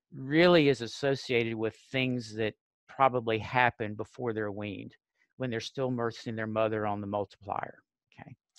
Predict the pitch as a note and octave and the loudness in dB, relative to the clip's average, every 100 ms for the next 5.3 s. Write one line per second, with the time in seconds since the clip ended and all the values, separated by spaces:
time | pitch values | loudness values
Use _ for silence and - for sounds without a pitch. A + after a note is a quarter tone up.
0 | - G#2+ - G#2+ G#2 A2+ A#2 G#2 - - | -16 -14 -8 -4 -4 -4 -6 -6 -8 -20
1 | - - G#3+ G#3+ F3+ E3 E3+ C#3+ C3 C#3+ | -10 6 6 10 8 10 6 4 4 8
2 | D#3 C#3+ B2+ A#2 D3 B2 B2+ B2 B2+ B2+ | 8 8 4 2 0 -2 4 8 8 6
3 | A#2 A#2 A#2 A2+ - A2 G2+ - G#2 G2+ | 2 -4 -4 -6 -4 -4 -6 -10 -10 -6
4 | G2 G2 G2+ - G2 - G2 G2 G#2 - | -6 -6 -10 -12 -14 -12 -8 -8 -8 -14
5 | F#2 F2+ | -12 -12